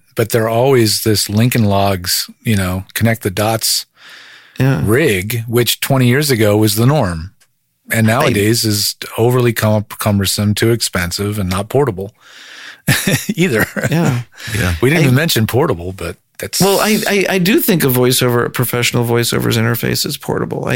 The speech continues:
Speaker 2: I think, I think all a professional voiceover person should need is a pair of headphones,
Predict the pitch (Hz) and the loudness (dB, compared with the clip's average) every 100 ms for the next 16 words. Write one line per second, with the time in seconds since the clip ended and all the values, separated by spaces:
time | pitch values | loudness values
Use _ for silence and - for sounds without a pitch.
0 | 123 135 139 143 123 - - - - _ | -2 -2 -2 0 -2 -4 -16 -20 -20 _
1 | 135 156 151 165 156 - 151 147 151 - | -2 0 2 0 0 -2 -2 0 -2 0
2 | 147 143 147 151 147 143 147 151 135 139 | 0 0 0 0 0 0 0 2 2 2
3 | 147 143 - 143 151 139 127 131 135 143 | 2 0 -2 -2 0 0 -2 -2 0 0
4 | - | -2